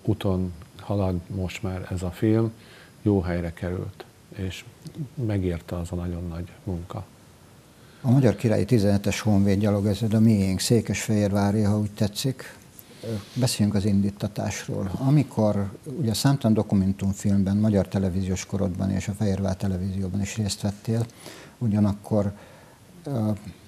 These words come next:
Speaker 2: méltatlanul elfeledett volt. Azt tudtuk, hogy esztendőről esztendőre a tizenhetesnél, tehát az Icsi Ligetben ott megállunk, egy ünnepség van, me-, egy méltó megemlékezés,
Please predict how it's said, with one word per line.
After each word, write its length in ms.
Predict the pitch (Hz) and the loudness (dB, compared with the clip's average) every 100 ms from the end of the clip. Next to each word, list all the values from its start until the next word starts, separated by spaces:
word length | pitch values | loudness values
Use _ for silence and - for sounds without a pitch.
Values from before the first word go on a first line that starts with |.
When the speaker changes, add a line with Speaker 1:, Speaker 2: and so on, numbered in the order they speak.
| - - | -12 0
Speaker 2:
méltatlanul 560 | 147 117 101 - 104 | 4 4 2 0 2
elfeledett 580 | 107 - 107 98 98 - | 2 2 0 0 -2 -4
volt. 280 | 101 101 101 | -4 -4 -2
Azt 160 | 117 | -2
tudtuk, 420 | - 165 - 127 - | 0 0 0 -4 -2
hogy 260 | 120 107 | 0 2
esztendőről 540 | 117 - 110 110 107 104 | 0 0 2 2 2 2
esztendőre 640 | - - 101 98 101 104 | 0 0 0 2 2 0
a 320 | 107 104 101 101 | -2 -4 -6 -6
tizenhetesnél, 840 | - 110 101 98 101 101 - - 107 | -2 0 2 2 0 -2 -4 -4 -4
tehát 200 | - 98 | -4 -4
az 80 | 107 | -2
Icsi 260 | 107 - 101 | -2 0 -2
Ligetben 520 | 98 98 92 101 98 | 0 -2 -2 -2 -2
ott 160 | 98 | 0
megállunk, 600 | 117 113 104 98 98 98 | 0 2 2 0 0 -2
egy 160 | 101 95 | -4 -2
ünnepség 640 | 113 107 98 - 98 92 | 0 0 0 -2 -4 -2
van, 280 | 95 92 95 - - - | -2 -2 -4 -6 -14 -4
me-, 100 | 120 | -2
egy 240 | 120 107 | 0 2
méltó 360 | 110 110 101 101 | 6 4 4 0
megemlékezés, 1000 | 107 113 113 120 120 123 131 131 - | 2 2 4 2 0 0 2 0 -2